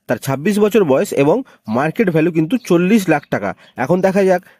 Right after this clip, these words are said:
ডিলটা কত দূর এগায়। যেরকম যেরকম প্রোগ্রেস হবে আমরা কিন্তু তোমাদের জানিয়ে দেবো। প্রসঙ্গত বলে রাখি, ইস্ট বেঙ্গল সাউল এবং ক্লেটনকে যে চুক্তি পাঠিয়েছে তাতে কিন্তু খুশি নয় তারা, তাই এখনও সাইন করেননি সাউল এবং ক্লেটন।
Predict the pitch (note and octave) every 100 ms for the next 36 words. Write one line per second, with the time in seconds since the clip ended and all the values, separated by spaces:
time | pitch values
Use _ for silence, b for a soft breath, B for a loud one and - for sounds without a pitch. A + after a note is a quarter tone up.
0 | - A#2 D#3 D#3+ G#3+ - D#3 C#3 C#3+ E3
1 | B3 - A#2+ G2+ G2+ E3+ A3 A3+ A3+ G#3
2 | E3 E3 F#3 A3+ D#3+ E3+ - C3+ C#3+ C#3
3 | D3 D#4 b b - C3 C#3+ A3+ D4 b
4 | b B2 C3 B2+ G#2 G2 - E3 B3+ A#3
5 | G#3+ E3 G#3 G3+ C#3+ C#3+ - _ G3 G3
6 | G3 B3 A#3+ A#3+ - C#3+ F3+ A3 D3 D#3
7 | E3+ E3+ F3 A3+ F#3+ C#3+ A#2+ A#3 - G#3+
8 | A#3+ - E3 G#3+ E3 C3 D3+ F#3 F#3+ G#3
9 | C4 D4 b b - F#3 G#3 A3 G#3 F#3
10 | E3 F3+ b b b C#3 D3 D3+ E3 A#3
11 | A3+ F#3+ - D#3+ F#3 G3 F#3 F3+ G3+ B3+
12 | B2+ D3 G3+ E3 F3 F#3 D3+ A#2 G2